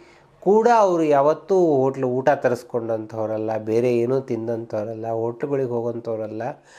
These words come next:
ನೀವು ಹುಡುಕಿದ್ರೂ ರಂಗರಾಯರು ಒಂದು ಪ್ರೆಸ್ ಕಾನ್ಫರೆನ್ಸ್ ನಿಮಗೆ ಸಿಕ್ಕಲ್ಲ. ಅವ್ರು ಯಾವತ್ತೂ ಪ್ರೆಸ್ ಕಾನ್ಫರೆನ್ಸ್‌ಗೆ ಹೋಗ್ತಾ ಇರಲಿಲ್ಲ. ತಮ್ಮದೇ ಸಿನಿಮಾ ಇದ್ದಾಗ ಕೂಡ ತಾವೆಲ್ಲೋ ಒಂದು ಕಡೆ ಮೂಲೆಯಲ್ಲಿ ಕೂತಿರ್ತಿದ್ರೆ ಹೊರತು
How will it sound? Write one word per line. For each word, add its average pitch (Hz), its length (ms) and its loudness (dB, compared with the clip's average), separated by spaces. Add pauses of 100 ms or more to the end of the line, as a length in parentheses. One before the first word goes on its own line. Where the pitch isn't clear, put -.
(280)
ನೀವು 127 200 2
ಹುಡುಕಿದ್ರೂ 208 640 2
ರಂಗರಾಯರು 143 560 4
ಒಂದು 123 120 -4
ಪ್ರೆಸ್ 120 260 0
ಕಾನ್ಫರೆನ್ಸ್ 143 560 -2
ನಿಮಗೆ 110 280 -8
ಸಿಕ್ಕಲ್ಲ. 104 340 -6
ಅವ್ರು 104 160 -4
ಯಾವತ್ತೂ 127 380 0
ಪ್ರೆಸ್ 123 240 -2
ಕಾನ್ಫರೆನ್ಸ್‌ಗೆ 113 560 -6
ಹೋಗ್ತಾ 107 300 -6
ಇರಲಿಲ್ಲ. 107 380 -4 (640)
ತಮ್ಮದೇ 190 460 2
ಸಿನಿಮಾ 170 380 2
ಇದ್ದಾಗ 151 480 4
ಕೂಡ 160 420 2 (400)
ತಾವೆಲ್ಲೋ 123 380 0
ಒಂದು 160 120 0
ಕಡೆ 135 160 0
ಮೂಲೆಯಲ್ಲಿ 120 520 0
ಕೂತಿರ್ತಿದ್ರೆ 123 760 -4
ಹೊರತು 117 640 0